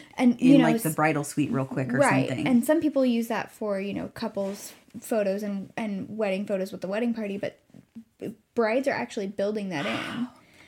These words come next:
Speaker 1: And I will tell you what, that is fucking smart.
Speaker 2: Right.
Speaker 1: 'Cause you gotta eat if you're gonna drink that much.
Speaker 2: Well, as we are about to see.
Speaker 1: Exactly.
Speaker 2: So then, um, the gang tries to run interference and get them back to their table so they can eat,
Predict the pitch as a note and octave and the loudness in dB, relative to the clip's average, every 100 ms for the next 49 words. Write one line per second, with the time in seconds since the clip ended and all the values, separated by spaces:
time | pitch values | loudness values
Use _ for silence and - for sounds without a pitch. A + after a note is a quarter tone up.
0 | _ - A3 G#3 A#3+ A#3+ B3 A#3 A3 G#3 | _ -4 -2 0 -2 -2 0 2 0 -2
1 | A3+ - A3+ G#3+ F#3+ G3+ - - - G#3 | -2 -4 -4 -4 -6 -8 -14 -16 -14 -12
2 | - - A#3+ G#3 A#2+ - - _ - D3 | -8 -6 -4 -4 -8 -10 -14 _ -4 -2
3 | D3 F3+ - - A#3 C#4+ B3 G3 F#3 F3+ | 0 -2 -8 -4 0 2 0 -2 -6 -6
4 | F3+ F3 - - - G#2+ A2+ B3 - _ | -6 -6 -6 -6 -6 -8 -8 -10 -12 _
5 | _ _ - C#3+ B2+ - D3+ D#3 D3+ C#3+ | _ _ -6 -2 -2 -2 -6 -4 -2 -2
6 | C#3+ C#3+ - F3+ - C4 C3 - F#3 - | 0 -2 -4 -6 -2 0 0 0 0 -2
7 | - - - A#3+ - G3+ F#3 F#3+ F3+ E3+ | -4 -6 -8 -8 -2 -2 0 0 0 0
8 | E3 E3 - _ - F3 E3+ E3 F3+ F#3+ | -2 -4 -10 _ -6 -2 -2 -2 -4 -2
9 | G#3+ C#4 - C#4 C4+ - - G#3 F#3 F3 | 4 4 4 0 0 -2 -4 0 0 0
10 | F3 E3+ F3+ F#3 - D#3 D3 C#3+ - D3+ | 0 -2 0 -2 0 0 2 0 0 -2
11 | D#3 D3+ F3 E3 C3+ - E3+ F3 F3+ E3+ | 0 -2 -2 -2 -2 -4 -4 -4 -4 -6
12 | D#3+ D#3+ D#3+ D#3+ D#3+ G3+ F#3 D3+ C3 C3 | -4 -6 -4 -4 -2 -4 0 2 2 -2